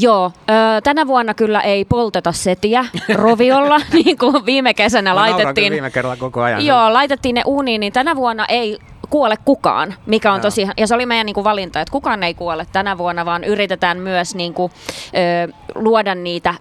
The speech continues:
Speaker 1: siltoja tavallaan ihmisten välille. Ja mitä oli jo viime kesän prokkiksessa, niin sama ehkä tavallaan teema jatkuu tässä, että me toivotaan, että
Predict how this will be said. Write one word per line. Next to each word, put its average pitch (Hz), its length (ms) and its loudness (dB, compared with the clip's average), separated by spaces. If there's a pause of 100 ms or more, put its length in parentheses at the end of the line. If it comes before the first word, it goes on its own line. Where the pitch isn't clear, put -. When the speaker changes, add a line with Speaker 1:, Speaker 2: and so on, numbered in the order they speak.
(120)
Speaker 1:
siltoja 196 640 -2
tavallaan 170 380 -2
ihmisten 180 400 -6
välille. 190 460 0
Ja 170 220 -2
mitä 196 300 0
oli 330 120 -2
jo 294 80 -2
viime 277 220 -4
kesän 214 220 -4
prokkiksessa, 196 600 -4
niin 185 120 -6
sama 208 340 -2
ehkä 202 260 -2
tavallaan 180 480 -2
teema 190 300 -2
jatkuu 180 340 -4
tässä, 180 240 -4
että 196 60 -12
me 180 80 -6
toivotaan, 190 640 -4
että 175 320 -6